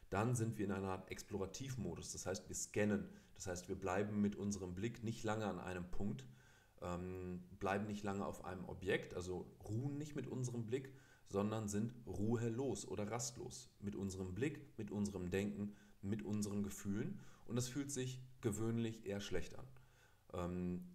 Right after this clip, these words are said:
denn das ist das Reich des Chaos, wie Jordan Peterson sagen würde. Also in dem Falle, also im Reich des Chaos macht es eben auch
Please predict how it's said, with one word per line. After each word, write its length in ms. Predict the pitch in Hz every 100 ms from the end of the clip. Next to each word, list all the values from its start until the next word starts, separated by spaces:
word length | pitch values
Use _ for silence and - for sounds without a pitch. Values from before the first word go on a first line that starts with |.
| -
denn 380 | 104 104 165 180
das 160 | -
ist 180 | 110 -
das 220 | 92 -
Reich 340 | 87 95 104 -
des 180 | 101
Chaos, 380 | - 90 87 87
wie 60 | 101
Jordan 300 | 98 92 98
Peterson 340 | 123 123 98
sagen 300 | 90 82 85
würde. 240 | 85 - -
Also 160 | 90
in 120 | 85 90
dem 200 | 113 131
Falle, 380 | 131 123 131 - -
also 140 | 95
im 80 | 104
Reich 220 | 113 127
des 220 | 127 - -
Chaos 540 | 139 139 127 - - - - - 101
macht 300 | 110 120 143
es 140 | 127
eben 240 | 117 107
auch 300 | - 98 98